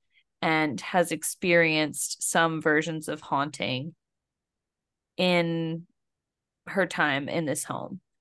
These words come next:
That's a very small piece of the plot, but I wanted to bring it up.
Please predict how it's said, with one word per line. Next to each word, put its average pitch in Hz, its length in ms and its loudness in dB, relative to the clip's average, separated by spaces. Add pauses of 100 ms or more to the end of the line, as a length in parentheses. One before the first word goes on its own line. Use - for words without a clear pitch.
(1000)
That's 240 360 6
a 320 100 6
very 214 340 6
small 175 640 2
piece 226 320 0
of 226 220 0
the 226 560 2
plot, 214 480 2
but 175 120 2
I 170 100 4
wanted 170 260 -2
to - 80 -14
bring 165 180 -4
it 160 80 -2
up. 165 240 4